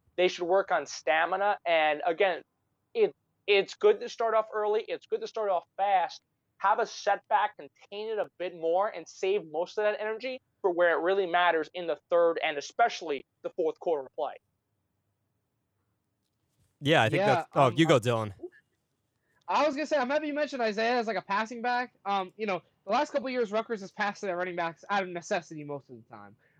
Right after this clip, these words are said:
Speaker 3: Most of the time, they're about to get sacked, dump it off to the quarterback. But I, I think with Rutgers, you know, in a, in a more competitive team, um, it, I think that having a running back who is a pass catcher is, is a huge asset. Um,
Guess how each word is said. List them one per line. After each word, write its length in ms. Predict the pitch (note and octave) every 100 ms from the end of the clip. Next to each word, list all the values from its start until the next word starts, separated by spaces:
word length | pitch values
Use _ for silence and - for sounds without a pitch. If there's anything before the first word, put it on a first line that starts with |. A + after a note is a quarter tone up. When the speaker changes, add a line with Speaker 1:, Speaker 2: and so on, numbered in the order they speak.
| G#3+
Speaker 3:
Most 120 | G#3
of 120 | G3
the 0 |
time, 220 | G#3 G3
they're 80 | F3+
about 120 | F3+
to 60 | F3
get 140 | E3
sacked, 360 | - A3+ G#3 - _ _ _ _ _ _ -
dump 200 | A#3 E3
it 60 |
off 160 | E3 C#3+
to 60 | C3+
the 80 | A#2+
quarterback. 460 | B2+ A2 G#2 G2 _ -
But 220 | G#3 F#3 _ _ _ _ _ -
I, 300 | F3+ G#3 A#3
I 40 |
think 240 | A3 D#4 D4
with 120 | A#3+
Rutgers, 340 | B3 B3+ A3+
you 100 | G#3+
know, 160 | A3+ G3 G3
in 60 |
a, 60 | G#3+
in 100 | G#3+
a 40 | A3
more 220 | A#3+ B3+
competitive 520 | A#3+ G3 A3 A3 G3
team, 420 | - G3+ G3+ G#3 G#3 _ _
um, 240 | D#3 D#3 _
it, 200 | E3 E3 _ _ _ _
I 140 | E3+ F#3+
think 320 | A3 F#3+ -
that 300 | F#3 E3+ - _ _ _ _ E3
having 280 | G#3 G#3 G3
a 40 |
running 200 | F#3+ G3+
back 160 | F#3 F3+
who 120 | F3
is 120 | F3+
a 40 |
pass 240 | F#3 F#3+ F#3
catcher 340 | G3 F#3+ G3
is, 180 | E3 D#3+
is 220 | D3+ D3+
a 40 | D3
huge 340 | - A#3+ D#3+ C#3
asset. 500 | D3+ E3 F#3+ F3 F3+ _ _ _ -
Um, 320 | C#3 B2 B2